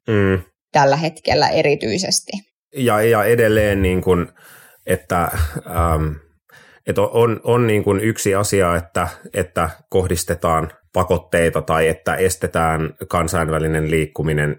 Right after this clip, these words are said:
Speaker 1: luodaks-, että, että luodaan painetta lopettaa se sota. Ja sitten, sitten on, on niin kuin ihan eri asia sitten mennä, mennä sitten sinne niin kuin russofobiselle linjalle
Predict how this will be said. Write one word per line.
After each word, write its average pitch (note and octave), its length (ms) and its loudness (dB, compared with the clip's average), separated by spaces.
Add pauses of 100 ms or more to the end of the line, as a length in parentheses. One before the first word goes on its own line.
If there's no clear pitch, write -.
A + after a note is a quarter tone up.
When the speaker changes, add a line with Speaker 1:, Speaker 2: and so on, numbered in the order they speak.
Speaker 1:
luodaks-, E2 580 -2
että, F2 360 -4
että - 220 -2
luodaan E2 400 2
painetta D#2 540 -2
lopettaa D2+ 500 -4
se - 160 -10
sota. F2 380 -2 (400)
Ja D#2+ 100 0
sitten, F2 560 -2 (140)
sitten F2 400 -2
on, E2 260 -2
on F2+ 160 -2
niin E2+ 100 0
kuin D#2+ 160 -4
ihan F2+ 360 -2 (140)
eri F#2+ 240 2
asia E2+ 400 0
sitten D#2 520 -4 (340)
mennä, E2 520 0 (460)
mennä F2 240 2
sitten D#2+ 340 -4
sinne D#2+ 320 -2 (300)
niin E2 180 -4
kuin D#2 240 -2 (560)
russofobiselle E2+ 1120 0
linjalle D#2+ 480 2